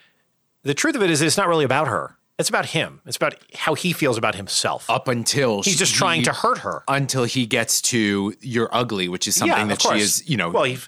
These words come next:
Speaker 1: he's
Speaker 2: He's looking
Speaker 1: he's
Speaker 2: for the
Speaker 1: pushing
Speaker 2: weak
Speaker 1: the, he's pushing the buttons, and she's going, "I know you're pushing my buttons. What's
Speaker 2: Yeah.
Speaker 1: going on?" And then he
Speaker 2: And her
Speaker 1: pushes, he
Speaker 2: consciousness
Speaker 1: pushes
Speaker 2: of
Speaker 1: the
Speaker 2: that
Speaker 1: one
Speaker 2: is, I
Speaker 1: button.
Speaker 2: guess, the thing, which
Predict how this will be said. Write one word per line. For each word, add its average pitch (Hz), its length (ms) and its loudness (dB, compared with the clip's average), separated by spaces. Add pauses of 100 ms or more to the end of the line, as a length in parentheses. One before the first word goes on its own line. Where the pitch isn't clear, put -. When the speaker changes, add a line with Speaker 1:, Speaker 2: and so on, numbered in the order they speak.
(160)
Speaker 1:
he's 139 240 -6 (720)
Speaker 2:
He's 165 200 2
looking 170 260 2
Speaker 1:
he's 165 80 2
Speaker 2:
for - 60 2
the 285 60 4
Speaker 1:
pushing - 140 4
Speaker 2:
weak 208 120 2
Speaker 1:
the, - 60 4
he's 170 160 0
pushing 311 260 0
the 208 60 0
buttons, 185 320 2
and 160 100 2
she's 160 160 2
going, 151 180 2
"I 151 80 2
know 170 120 2
you're 202 100 2
pushing 147 240 0
my 123 80 2
buttons. 120 320 0
What's 135 160 2
Speaker 2:
Yeah. - 40 0
Speaker 1:
going 143 200 2
on?" 156 240 2
And 131 80 0
then 143 80 2
he 151 60 2
Speaker 2:
And 190 100 2
her - 80 2
Speaker 1:
pushes, 269 140 2
he - 60 -8
Speaker 2:
consciousness 269 400 0 (120)
Speaker 1:
pushes 180 100 2
Speaker 2:
of 156 60 0
Speaker 1:
the 143 60 2
Speaker 2:
that 143 80 2
Speaker 1:
one 139 100 0
Speaker 2:
is, 139 80 0
I 151 40 2
Speaker 1:
button. 127 120 0
Speaker 2:
guess, 143 120 0
the 143 120 -6
thing, 135 340 -2 (260)
which 156 300 -2